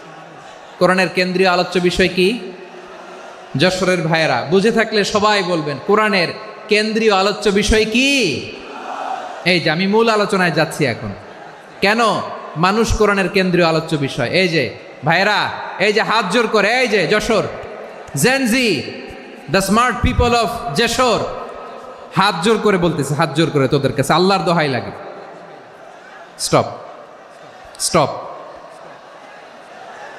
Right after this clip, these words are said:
শুরুতে একবার বলেছে, জায়গা না হলে আস্তে আস্তে ধাক্কা দিবা, সামনে না পিছনে, দিয়ে দিয়ে বেরোয় চলে যাও। এলইডিতে দেখো, এই যে, এই যে আল্লাহর ওয়াস্তে, জায়গা না হলে ওদিকে যাও।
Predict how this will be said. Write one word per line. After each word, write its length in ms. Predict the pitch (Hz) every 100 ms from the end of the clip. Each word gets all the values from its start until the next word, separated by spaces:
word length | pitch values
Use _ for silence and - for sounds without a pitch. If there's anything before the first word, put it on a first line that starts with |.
| - - - -
শুরুতে 380 | - 233 247 240
একবার 240 | 196 190
বলেছে, 320 | 175 151 180
জায়গা 280 | 165 202 226
না 120 | 220
হলে 180 | 208 220
আস্তে 340 | 196 - 247
আস্তে 400 | 220 - - 233
ধাক্কা 340 | 175 190 - 226
দিবা, 260 | 208 226
সামনে 340 | 233 208 202 190
না 100 | 147
পিছনে, 460 | 202 190 156 113 104
দিয়ে 160 | 151 208
দিয়ে 180 | 208 233
বেরোয় 320 | 180 170 165
চলে 180 | 147 113
যাও। 180 | 101 90 - - - - - - - -
এলইডিতে 440 | 220 214 185 160
দেখো, 220 | 139 123
এই 200 | 156 220
যে, 160 | 202 170 - - - - - -
এই 200 | 214 226
যে 280 | 165 123 107 - - - - - -
আল্লাহর 340 | 202 208 196
ওয়াস্তে, 400 | 180 - - 104 - - - - - 139
জায়গা 340 | 180 185 202
না 120 | 202
হলে 180 | 202 247
ওদিকে 300 | 262 254 202
যাও। 280 | 151 117